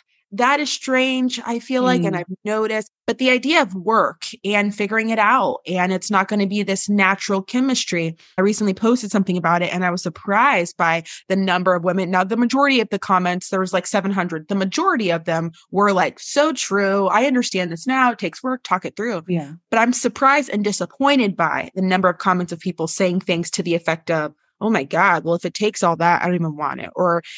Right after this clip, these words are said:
Speaker 1: "If I have to be talking
Speaker 2: Mm.
Speaker 1: to you about it, like, are you really my friend if I have to, like, make it plain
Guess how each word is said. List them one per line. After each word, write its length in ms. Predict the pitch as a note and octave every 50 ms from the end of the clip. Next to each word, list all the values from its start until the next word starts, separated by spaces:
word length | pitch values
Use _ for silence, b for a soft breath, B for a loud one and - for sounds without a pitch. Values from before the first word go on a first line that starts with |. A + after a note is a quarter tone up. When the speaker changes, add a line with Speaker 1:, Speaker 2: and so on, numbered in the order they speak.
| B B
Speaker 1:
"If 100 | F#3+ G3
I 60 | A#3 B3+
have 180 | B3 A#3+ F#3 F#3+
to 60 | F#3
be 100 | F#3 F#3
talking 520 | F3 E3+ E3+ F3+ G3 F3 D#3+ D#3+ D3+ -
Speaker 2:
Mm. 40 | D3 -
Speaker 1:
to 120 | - F#3+ F#3
you 120 | - F3 E3+
about 320 | D#3+ D#3+ F3 E3+ E3 E3 E3
it, 80 | E3 -
like, 180 | E3 D#3+ D#3+ - B B B B B
are 60 | G3+
you 140 | A#3+ B3 G3+
really 200 | F#3+ F#3 G#3 G#3+
my 160 | G#3+ G3+ F#3+
friend 320 | - - G3 F#3 F#3+ F#3+
if 80 | F#3+ - -
I 80 | F3
have 200 | F3+ G3 F3+ F#3 -
to, 140 | G3 F#3+ E3+
like, 220 | - E3+ E3 - -
make 220 | F#3+ F#3+ F#3+ - -
it 100 | - -
plain 580 | - F#3+ F#3+ G3+ G#3 G#3 G#3 G#3+ A3+ A3 G#3+